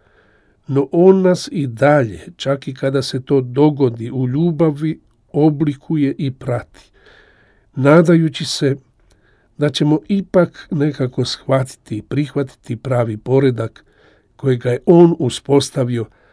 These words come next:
a isto tako njegov konkretni plan za nas. Božja volja jest naš mir,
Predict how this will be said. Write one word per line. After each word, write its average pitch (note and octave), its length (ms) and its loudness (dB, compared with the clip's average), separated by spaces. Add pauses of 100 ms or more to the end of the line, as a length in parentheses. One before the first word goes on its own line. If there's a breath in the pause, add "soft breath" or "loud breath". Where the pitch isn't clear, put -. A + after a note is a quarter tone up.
(220 soft breath)
a C3 120 -2
isto C3 260 -2
tako A#2+ 360 -4
njegov A#2 340 -6
konkretni B2 600 -6
plan A2 420 -8
za G#2 200 -12
nas. - 480 -14 (2000)
Božja E3 440 4
volja B2+ 480 2 (140)
jest A#2+ 380 -6
naš A2 360 -8
mir, A2 480 -8